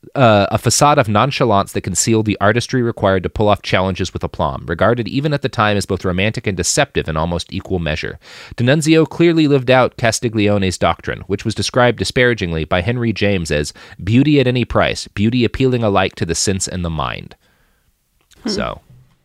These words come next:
Speaker 1: you would not, however, mistake Gabriel D'Annunzio for beautiful. By age thirty, he was completely bald.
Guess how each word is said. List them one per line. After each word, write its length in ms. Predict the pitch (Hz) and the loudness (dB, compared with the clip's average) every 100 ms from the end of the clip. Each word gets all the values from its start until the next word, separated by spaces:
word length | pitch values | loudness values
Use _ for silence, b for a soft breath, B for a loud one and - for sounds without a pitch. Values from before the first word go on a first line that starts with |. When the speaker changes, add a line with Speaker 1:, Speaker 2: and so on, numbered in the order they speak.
| _ _ b - | _ _ b -4
Speaker 1:
you 140 | 175 | 2
would 180 | 220 185 | 4 4
not, 240 | 208 190 | 4 2
however, 380 | 139 131 127 117 | 2 2 2 2
mistake 440 | 110 - 120 117 - | -2 0 0 0 0
Gabriel 420 | 110 117 104 104 | 2 2 2 2
D'Annunzio 480 | 98 90 82 85 80 | 0 0 0 0 0
for 120 | 82 | -4
beautiful. 460 | 76 71 - - - B B B B 135 | -4 -6 -6 -14 -18 B B B B 0
By 80 | 131 | 4
age 240 | 151 160 | 6 4
thirty, 320 | - 196 151 | 4 4 4
he 100 | 85 107 | 2 -2
was 120 | 110 | -2
completely 460 | 117 104 151 135 | -4 0 2 2
bald. 400 | 117 104 78 - | 4 4 2 -2